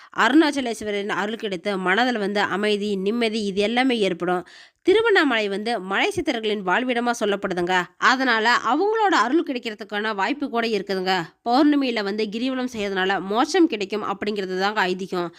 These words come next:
அடுத்ததா பாத்தீங்கன்னா ரொம்பவே ஃபேமஸான ஆருத்ராவை பத்தி தெரிஞ்சுக்கலாங்க. ஒரு வருஷத்துல நடராஜருக்கு நடத்தக்கூடிய முக்கியமான ஆறு அபிஷேகத்துல ஒண்ணு தாங்க இந்த ஆருத்ரா. அதிலும் குறிப்பா சிதம்பரம் நடராஜருக்கு நடத்தக்கூடிய மிகப்பெரிய அபிஷேகத்துல ஒரு முக்கியமான இடத்தை தாங்க இந்த ஆருத்ரா வந்து பிடிச்சிருக்குது.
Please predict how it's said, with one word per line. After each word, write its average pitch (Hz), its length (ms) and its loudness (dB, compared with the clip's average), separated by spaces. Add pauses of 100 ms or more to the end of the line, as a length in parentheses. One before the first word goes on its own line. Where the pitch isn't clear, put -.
அடுத்ததா 370 460 4
பாத்தீங்கன்னா 233 500 -2
ரொம்பவே 349 440 0
ஃபேமஸான 247 720 -2 (180)
ஆருத்ராவை 339 360 0
பத்தி 214 220 -6
தெரிஞ்சுக்கலாங்க. 190 760 -4 (320)
ஒரு 240 260 0
வருஷத்துல 302 480 2
நடராஜருக்கு 285 600 2
நடத்தக்கூடிய 214 720 -2
முக்கியமான 226 600 2
ஆறு 262 400 2
அபிஷேகத்துல 220 500 -4
ஒண்ணு 202 200 -2
தாங்க 202 300 -2
இந்த 196 140 0
ஆருத்ரா. 180 460 2 (320)
அதிலும் 202 360 0
குறிப்பா 202 360 0
சிதம்பரம் 311 520 2
நடராஜருக்கு 208 560 -2
நடத்தக்கூடிய 190 640 -6
மிகப்பெரிய 220 680 0
அபிஷேகத்துல 196 600 -4
ஒரு 190 200 -2
முக்கியமான 240 520 2
இடத்தை 196 200 -6
தாங்க 202 220 -4
இந்த 185 140 -2
ஆருத்ரா 202 340 -2
வந்து 190 220 -4
பிடிச்சிருக்குது. 175 560 -6